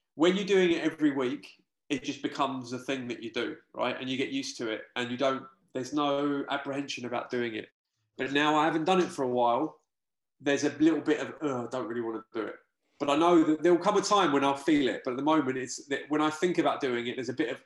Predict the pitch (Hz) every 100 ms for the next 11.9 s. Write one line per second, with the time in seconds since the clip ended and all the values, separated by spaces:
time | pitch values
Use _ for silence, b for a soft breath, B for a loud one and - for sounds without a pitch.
0 | - 143 107 _ 123 110 123 131 127 113
1 | - 123 127 123 117 123 117 - - 226
2 | 135 139 185 - B B B _ _ _
3 | 175 - - - 180 143 123 147 160 -
4 | _ 156 160 160 147 151 117 135 - 135
5 | 151 160 - 170 175 113 - _ 156 127
6 | 147 190 190 - 190 185 135 110 - -
7 | _ _ - 151 170 190 139 151 151 -
8 | 165 - 117 113 123 127 123 - 131 104
9 | 107 - _ _ _ _ - - 160 139
10 | 135 - 127 120 - 110 - 127 127 143
11 | 143 139 - 117 113 110 - 107 101